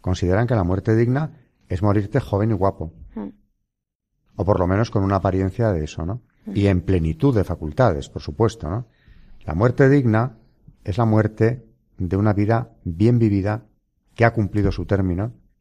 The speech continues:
Speaker 1: y ha pasado por las etapas que tenía que pasar, haciendo lo que debía hacer en cada momento. No se trata de decir, "Todos han sido perfectos",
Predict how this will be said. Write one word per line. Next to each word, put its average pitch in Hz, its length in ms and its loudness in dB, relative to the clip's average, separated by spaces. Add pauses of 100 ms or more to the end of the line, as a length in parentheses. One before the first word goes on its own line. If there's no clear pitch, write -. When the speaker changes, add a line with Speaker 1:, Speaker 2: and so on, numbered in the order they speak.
(200)
Speaker 1:
y 104 100 -2
ha 104 100 0
pasado 95 340 -2
por 90 100 -8
las 87 140 -6
etapas 90 320 -4
que 101 100 -8
tenía 82 240 -6
que 92 80 -6
pasar, 98 360 -4 (280)
haciendo 139 540 2
lo 117 100 0
que 92 80 0
debía 90 260 0
hacer 107 300 -4 (300)
en 90 100 -6
cada 80 200 -2
momento. 71 420 -8 (520)
No 92 320 0
se 98 120 -2
trata 95 340 0
de 92 80 0
decir, 85 320 -4 (440)
"Todos 110 280 4
han 98 80 2
sido 95 220 0
perfectos", 123 640 -2